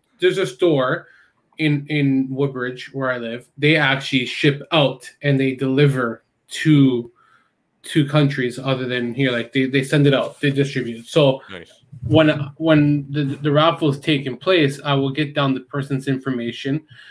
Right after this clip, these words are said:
Speaker 1: They have to be comfortable. That is another thing. And I will go to the store and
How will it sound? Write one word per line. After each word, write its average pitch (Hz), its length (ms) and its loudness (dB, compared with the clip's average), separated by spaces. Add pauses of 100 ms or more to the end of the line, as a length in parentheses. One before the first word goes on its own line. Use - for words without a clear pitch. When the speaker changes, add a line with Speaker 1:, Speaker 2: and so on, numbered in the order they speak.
(640)
Speaker 1:
They 143 120 2
have 127 200 0
to 120 40 -20
be 123 140 -6
comfortable. 120 640 -4 (260)
That 123 220 0
is 117 160 -6
another 113 340 -4
thing. 123 320 -4 (480)
And 139 300 4
I 139 120 4
will 135 160 4
go 151 240 4
to - 80 2
the 143 100 6
store 131 360 2
and 127 300 -4